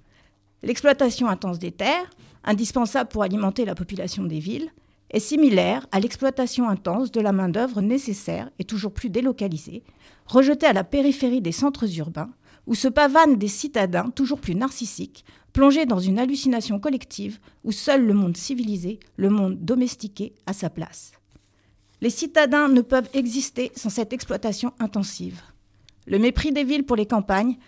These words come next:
provient-il de cette conscience refoulée que sans la destruction en chaîne des territoires,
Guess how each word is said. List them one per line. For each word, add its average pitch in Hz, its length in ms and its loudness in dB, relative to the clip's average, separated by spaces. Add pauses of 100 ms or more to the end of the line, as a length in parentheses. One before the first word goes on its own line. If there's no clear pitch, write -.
(160)
provient-il 269 560 2
de 240 80 0
cette 202 240 -4
conscience 247 460 -2
refoulée 233 520 -6 (280)
que 226 80 2
sans 233 160 2
la 202 100 4
destruction 269 560 -2
en 247 40 2
chaîne 233 260 0
des 170 100 -4
territoires, 208 640 -4